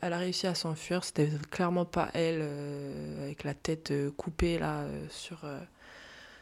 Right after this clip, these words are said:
sur les, sur les lieux, euh, du crime. Et voilà. J'espère que, euh, cette histoire vous aura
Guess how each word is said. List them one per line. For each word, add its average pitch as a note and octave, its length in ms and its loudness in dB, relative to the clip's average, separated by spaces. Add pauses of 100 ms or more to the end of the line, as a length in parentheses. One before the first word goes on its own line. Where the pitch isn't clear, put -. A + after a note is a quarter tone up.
(680)
sur - 380 2
les, E3+ 360 6
sur G3 220 2
les F#3 140 8
lieux, F3 560 8
euh, D3 580 -2 (380)
du D#3+ 200 -6
crime. F#3+ 560 8 (1300)
Et D#3+ 400 4
voilà. D3 300 0 (960)
J'espère - 640 0
que, F3 440 0
euh, D#3 340 0
cette D#3 280 -6
histoire - 640 -6 (100)
vous E3+ 220 -6
aura E3 360 -6